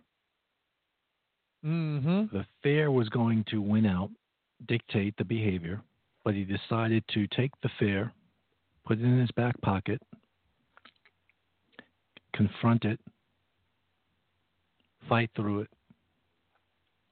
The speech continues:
Speaker 2: and the end result is his fear was not realized. It was all of his own creation.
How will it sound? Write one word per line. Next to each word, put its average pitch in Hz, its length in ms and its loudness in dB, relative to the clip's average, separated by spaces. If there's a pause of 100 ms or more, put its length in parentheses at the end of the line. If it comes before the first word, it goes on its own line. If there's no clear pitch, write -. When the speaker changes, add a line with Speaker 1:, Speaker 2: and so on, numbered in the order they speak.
(960)
Speaker 2:
and 95 400 0
the 98 220 -6
end 117 240 2
result 104 500 -4 (580)
is 95 360 -4 (140)
his 92 140 -4 (300)
fear 95 500 2 (200)
was 95 160 -4
not 98 280 0
realized. 80 760 -6 (1000)
It 95 60 -2
was 92 180 0
all 104 600 4 (2500)
of 98 140 2
his 95 180 -2
own 107 240 6
creation. 98 640 0